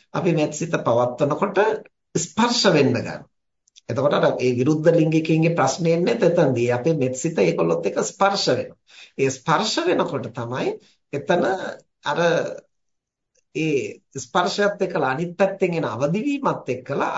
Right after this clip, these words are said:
ආපහු ඒ පැත්තේ මනෝභාවයන් මේ පැත්තේ ස්පර්ශ වෙන්න ගන්නවා. එතකොට, අ, ප්‍රතිවිරුද්ධ ලිංගිකයන් වෙනකොට මෙතන සරාගී බවක් ගොඩනගෙන්නට යම් අවකාශයක් තියෙනවා අපේ මෙත් සිත, අ, අ, ප-,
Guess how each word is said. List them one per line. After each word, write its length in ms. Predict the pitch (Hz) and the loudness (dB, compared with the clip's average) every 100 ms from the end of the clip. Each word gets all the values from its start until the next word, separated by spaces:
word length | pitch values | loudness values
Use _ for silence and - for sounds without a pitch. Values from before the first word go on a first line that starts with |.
| 151 | -2
ආපහු 320 | 170 196 - | 0 0 0
ඒ 160 | 185 | -2
පැත්තේ 300 | 185 196 208 | -4 -4 -4
මනෝභාවයන් 680 | 214 208 190 180 190 254 285 | -4 -4 -4 -2 -2 -2 -4
මේ 120 | 254 226 | -6 -4
පැත්තේ 320 | 220 214 214 | -4 -2 -4
ස්පර්ශ 400 | - 196 180 156 | 0 2 2 0
වෙන්න 220 | 120 101 | -2 -4
ගන්නවා. 220 | - - _ | -12 -20 _
එතකොට, 460 | 135 202 - 170 - | -6 -2 0 0 2
අ, 680 | 147 - - - _ - 143 - _ _ - | 0 0 -10 -20 _ -14 -12 -12 _ _ -4
ප්‍රතිවිරුද්ධ 520 | 151 208 - - - | -2 0 2 2 2
ලිංගිකයන් 580 | 262 175 143 123 135 120 | 2 2 0 -2 -2 -2
වෙනකොට 400 | 120 117 123 127 381 - - - | -4 -6 -6 -4 -4 -6 -12 -6
මෙතන 340 | 143 180 208 339 - - - | -2 0 0 0 -2 -6 -6
සරාගී 600 | - 135 151 196 - 208 | -2 2 2 2 0 0
බවක් 280 | 202 90 185 - | 0 0 -2 -2
ගොඩනගෙන්නට 840 | 127 147 185 180 180 180 180 208 285 | -2 0 -2 -2 -4 -2 -4 -2 -2
යම් 300 | 170 143 254 370 - _ | 0 0 0 -2 -6 _
අවකාශයක් 800 | 127 185 220 254 269 262 - - - | 0 0 2 0 0 0 0 0 -4
තියෙනවා 440 | 175 151 165 262 440 480 - _ - | -2 0 0 -2 -2 -4 -8 _ -10
අපේ 300 | 139 - 208 | -4 0 0
මෙත් 200 | 175 151 | 0 -4
සිත, 360 | - - 175 175 | -4 -4 -2 2
අ, 540 | 202 170 - - 139 135 131 - - _ _ _ | 2 2 -4 -8 -6 -4 -2 -4 -6 _ _ _
අ, 80 | - 127 120 117 | -10 -8 -8 -8
ප-, 240 | - 131 | -2 -2